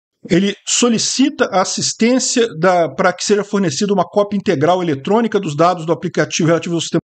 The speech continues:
Drosses, apreendido pelas autoridades suíças.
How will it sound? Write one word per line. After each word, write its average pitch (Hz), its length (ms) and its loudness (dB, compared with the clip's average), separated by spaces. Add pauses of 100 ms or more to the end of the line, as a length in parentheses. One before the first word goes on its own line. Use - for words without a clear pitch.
(140)
Drosses, 226 760 0
apreendido 180 500 0
pelas 156 220 2
autoridades 156 480 0
suíças. 233 360 0